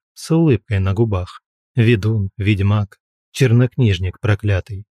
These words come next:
Позже, когда Матвей самолично голову рубил да кол загодя заготовленный в тело вгонял, руки почти и не дрожали. А увидев среди полона синичку, добычу свою законную,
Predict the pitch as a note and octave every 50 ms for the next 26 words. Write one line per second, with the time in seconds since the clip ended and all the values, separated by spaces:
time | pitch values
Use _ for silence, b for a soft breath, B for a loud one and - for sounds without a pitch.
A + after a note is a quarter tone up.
0 | _ _ _ _ _ _ _ _ _ _ _ _ _ _ - E3 D#3+ E3 C#3+ G#2+
1 | F2+ F#2 G2+ G2+ G2 - A2 G#2 G#2 A2+ A2+ A2 G#2+ G#2+ - G#2 A#2+ A#2+ A#2 -
2 | - B2 A#2 A2+ A#2 B2 C3+ C#3+ - - - G#2 G2 G2 F#2+ A2+ A2+ A2 G#2+ G2
3 | G2 G2+ G#2+ G#2 G2 A2+ G#2+ G#2 G2 F#2 G#2 G2 - - D3 D#3+ D3 A2 F#2+ -
4 | - A2 G#2 - G#2+ F#2+ G#2 G2 G#2+ G2+ G#2+ G#2 - A#2 G#2 G2+ G2 G2+ G2 G2+
5 | G2 G2 - - - B2 G#2 F#2+ F#2+ F2 F2 F#2+ G#2 G2+ G2 F#2 F2+ F2 - _
6 | _ _ _ _ _ _ _ _ _ - D#3 E3 E3+ D#3+ - - C#3+ - C3 A#2+
7 | - - - - C#3 C3 A#2+ F#2+ - C3 A#2 A2+ A2+ G#2+ G#2+ A2 A2 G2+ A#2+ A#2+
8 | G2+ F2 F#2+ G#2 _ _ _ _ _ _ _ _ _ _ _ _ _ _ _ _
9 | - C3 C3+ C#3 C#3 C3+ F3 F3 D#3 D3+ B2 - - - B2 C3 B2+ A#2 C#3+ C#3+
10 | - - A#2+ A#2 C3 C#3 C3+ B2+ A#2+ A2+ - - B2 A#2+ C#3 F3 E3 - - -
11 | - G#2+ F#2+ F#2 - _ _ _ _ _ - E3 D3 E3+ E3 C#3+ C#3 A#2+ G#2+ -
12 | A2+ G2+ - A2+ G#2 G#2 G#2 G#2 F#2+ A2+ A#2+ - - G#2 F#2+ F#2 F2+ F2+ F2+ F2+